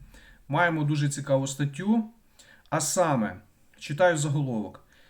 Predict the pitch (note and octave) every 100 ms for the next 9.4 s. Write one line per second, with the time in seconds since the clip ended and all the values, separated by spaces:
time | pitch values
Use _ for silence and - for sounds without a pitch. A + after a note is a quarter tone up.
0 | _ D3+ D#3+ F#3+ - F#3 E3+ D#3+ E3 F3
1 | G3 G#3 D#3+ E3 E3 D#3 E3 C3+ G#2+ G2+
2 | - D#3 D3 D#3 G#3+ G3+ - C#3+ C3+ C#3
3 | D#3+ E3 C3+ C3+ C3+ C#3 D3+ D3 F3 E3+
4 | - B2 D#3 E3 - D3+ C3+ - C3 B2+
5 | B2+ C#3+ C#3+ A#2 - F#2+ - - _ _
6 | _ _ _ _ _ - C#3 F#3 F3+ D3
7 | F3 F#3 - - - _ _ _ - D3
8 | C#3+ D3 D#3 D3+ D3 - - _ - C#3+
9 | C#3 - A#2